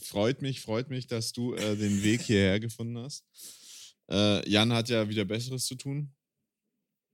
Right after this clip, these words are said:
Speaker 1: Ich find, ich
Speaker 2: Ja.
Speaker 1: find heute, er fehlt zwar entschuldigt, aber, äh, ohne Begründung. Das ist so wie,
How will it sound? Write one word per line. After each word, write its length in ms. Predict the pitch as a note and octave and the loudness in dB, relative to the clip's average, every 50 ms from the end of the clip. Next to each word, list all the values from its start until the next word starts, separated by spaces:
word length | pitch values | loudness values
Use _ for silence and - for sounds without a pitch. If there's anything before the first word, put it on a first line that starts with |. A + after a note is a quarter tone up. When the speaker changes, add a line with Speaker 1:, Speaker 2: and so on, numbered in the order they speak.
| _ _ _ _ _ _ _ _ _ _ _ _ _ _ _ _ _ _ _ _ _ _ _ _ _ _ _ _ _ _ _ _ _ _ _ _ _ _ _ _ _ _ _ _ _ _ _ | _ _ _ _ _ _ _ _ _ _ _ _ _ _ _ _ _ _ _ _ _ _ _ _ _ _ _ _ _ _ _ _ _ _ _ _ _ _ _ _ _ _ _ _ _ _ _
Speaker 1:
Ich 140 | - A#2 G2+ | -2 -2 2
find, 280 | - - D#3+ F3+ E3 - | 4 4 4 4 4 2
ich 80 | C#3+ | 2
Speaker 2:
Ja. 80 | C3 C3+ | 4 4
Speaker 1:
find 240 | - D#3+ F3 E3 C#3 | 6 4 4 4 4
heute, 320 | C#3 C3 D#3+ F3 - D#3 | 4 4 4 4 4 4
er 120 | F#2+ G#2+ B2 | 4 4 2
fehlt 280 | - - E3 F#3+ F#3+ - | 2 4 4 4 4 2
zwar 220 | - D3+ C3 - | 2 0 0 0
entschuldigt, 760 | - B2+ D#3+ E3 - - - D#3+ D#3+ F3 F3+ G3 F#3+ - - - | 0 0 0 2 2 4 4 4 2 2 2 0 -2 -4 -4 -2
aber, 300 | - A#2+ B2+ C3 B2+ - | 0 2 2 2 2 0
äh, 160 | - - - - | -4 -10 -10 -8
ohne 220 | - G2+ D3 D3+ | -4 -2 0 2
Begründung. 600 | D3+ C#3 C3 - C#3+ D3+ D#3 D3 A#2 G2 F#2+ F#2 | 2 0 0 0 -2 0 0 2 2 2 0 0
Das 140 | F2+ G2 G2+ | -2 -2 -2
ist 160 | A#2+ B2+ C3+ | 0 0 2
so 220 | - C3+ B2+ A#2 A#2 | 2 2 0 -2 -2
wie, 340 | B2 C3 C3 B2+ B2 A#2+ | -2 -2 -2 -2 -2 -6